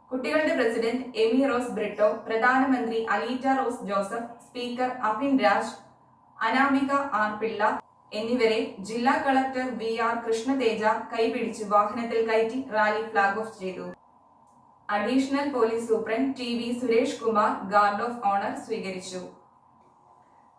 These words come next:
റാലിക്ക് ജില്ലാ ശിശുക്ഷേമ സമിതി ഭാരവാഹികളായ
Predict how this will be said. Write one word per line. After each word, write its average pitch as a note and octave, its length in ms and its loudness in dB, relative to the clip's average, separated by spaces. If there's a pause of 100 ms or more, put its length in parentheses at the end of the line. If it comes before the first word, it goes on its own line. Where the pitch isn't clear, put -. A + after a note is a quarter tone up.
(100)
റാലിക്ക് B3+ 440 4 (220)
ജില്ലാ A#3 280 0 (140)
ശിശുക്ഷേമ B3+ 540 -6 (120)
സമിതി A3 360 0 (480)
ഭാരവാഹികളായ A3+ 840 2